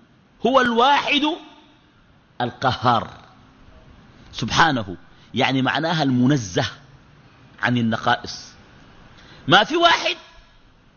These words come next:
ممكن يكون واحد لكن ناقص، وواحد لأنه الناس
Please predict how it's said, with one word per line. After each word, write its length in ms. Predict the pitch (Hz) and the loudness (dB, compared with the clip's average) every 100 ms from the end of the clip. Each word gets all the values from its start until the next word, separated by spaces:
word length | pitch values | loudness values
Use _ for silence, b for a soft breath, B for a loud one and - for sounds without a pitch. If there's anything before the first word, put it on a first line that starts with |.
| _ _ _ _ _ - - - 254 | _ _ _ _ _ -20 -20 -8 -4
ممكن 340 | 285 349 294 | 0 0 0
يكون 280 | - 339 311 | 2 2 4
واحد 400 | 320 320 226 190 - - - - _ _ _ _ | 4 2 -2 -6 -8 -20 -20 -20 _ _ _ _
لكن 360 | - 135 226 214 | -10 -8 -4 0
ناقص، 340 | 226 170 147 - - - - - - - - - | 0 -2 -6 -14 -20 -20 -20 -20 -20 -20 -20 -2
وواحد 420 | 214 320 415 370 359 | 4 6 4 2 -2
لأنه 360 | 311 370 370 311 | -2 -2 -4 -2
الناس 300 | 320 370 | 0 0